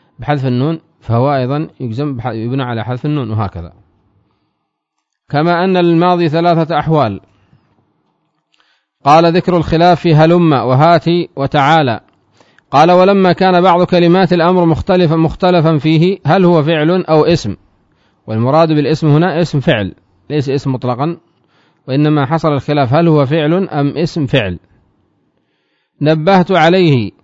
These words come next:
كما فعلت مثل ذلك في الفعل الماضي". في الفعل الماضي ذكر الأفعال المختلف فيها، وهنا في فعل الأمر ذكر الأفعال المختلف فيها.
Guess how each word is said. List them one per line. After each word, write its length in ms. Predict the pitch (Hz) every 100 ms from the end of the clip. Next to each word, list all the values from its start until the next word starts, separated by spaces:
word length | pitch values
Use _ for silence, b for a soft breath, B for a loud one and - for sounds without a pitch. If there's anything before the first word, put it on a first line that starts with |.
| -
كما 320 | 160 170 180
فعلت 400 | 156 156 185 165
مثل 280 | 180 180 175
ذلك 440 | 160 175 180 175 165
في 100 | 170
الفعل 340 | 143 175 170
الماضي". 680 | 165 165 170 123 110 95 - _ _ _ _ _ _ _
في 100 | 117
الفعل 220 | 107 143
الماضي 420 | 147 143 170 190
ذكر 240 | 196 190 165
الأفعال 380 | 139 139 170
المختلف 460 | 165 156 - 170 151
فيها، 500 | - 156 117 147 165 - _ _ _ _ _ _ _ -
وهنا 320 | 123 160 156
في 120 | 139
فعل 200 | 151 147
الأمر 300 | 139 147 170
ذكر 260 | 147 151 139
الأفعال 560 | 131 117 120 147 170 - _ _ _ _ _ _ _ 135
المختلف 520 | 143 131 - 165 135
فيها. 480 | 156 135 104 95